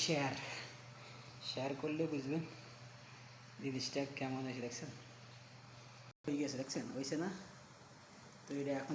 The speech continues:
এটার উপরে দিব, বুঝছেন? দিলে তাইলে দেখবেন দেখতে সুন্দর লাগবে কেমন, বুঝছেন? দেখবেন কমপ্লিট হয়ে গেছে। এই দেখেন কলজাগুলা যে দিছি না, এই কলজাগুলা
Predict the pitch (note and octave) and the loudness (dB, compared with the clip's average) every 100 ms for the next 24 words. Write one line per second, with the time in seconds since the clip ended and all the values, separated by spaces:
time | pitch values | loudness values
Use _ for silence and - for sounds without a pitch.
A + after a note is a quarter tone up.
0 | D#3 D3+ C#3 C3+ A#2 A#2+ A2+ B2+ C3+ - | 6 6 4 2 0 -2 0 -2 0 -2
1 | - - A#2+ B2+ C3 E3 G3 - A#2+ B2+ | -2 -6 -2 2 6 6 4 0 0 2
2 | C3 B2 C3 B2 - D3+ - C3 C#3 C#3 | 2 4 4 4 2 2 4 4 6 4
3 | C3 - C3 B2 A#2+ B2+ - E3 - - | 2 0 0 0 0 0 0 -2 -4 -12
4 | - - - - - - - - - - | -14 -14 -14 -14 -14 -14 -14 -14 -14 -14
5 | - - - - - B2 B2 A#2 A#2 G#2+ | -14 -14 -14 -14 -10 -6 -4 -4 -6 -8
6 | - - - - - - - - - - | -10 -14 -14 -14 -14 -14 -14 -14 -14 -14
7 | - - - - - C3 C3 C#3+ D#3 D#3 | -14 -14 -14 -12 -2 2 4 8 10 10
8 | C#3 C3 - B2+ C#3 B2 B2+ B2+ C#3 G#3 | 10 8 6 4 4 4 2 4 2 2
9 | - - - D#3+ D#3+ E3 E3 F3 F#3 F3+ | -4 -6 8 10 12 10 10 10 10 10
10 | F3 G3 F3+ C#3+ - D3+ D3 D#3 D3+ D#3+ | 8 8 8 8 8 8 10 8 8 8